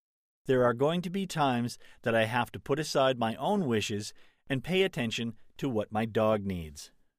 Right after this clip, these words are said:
Whether it is a fear threshold or a persuasion threshold, I can't expect my dog to just suck it up and deal with it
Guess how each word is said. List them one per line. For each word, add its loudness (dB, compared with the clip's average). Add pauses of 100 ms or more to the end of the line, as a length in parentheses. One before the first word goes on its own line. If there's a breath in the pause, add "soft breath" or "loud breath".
(720)
Whether 2
it 2
is -6
a -6
fear 2
threshold 0 (480 soft breath)
or 6
a 2
persuasion -4
threshold, -6 (340 soft breath)
I 2
can't -4
expect -4
my -2
dog 0
to -8
just -4 (260 soft breath)
suck -2
it 2
up 0 (160)
and -2
deal 4
with -2
it -10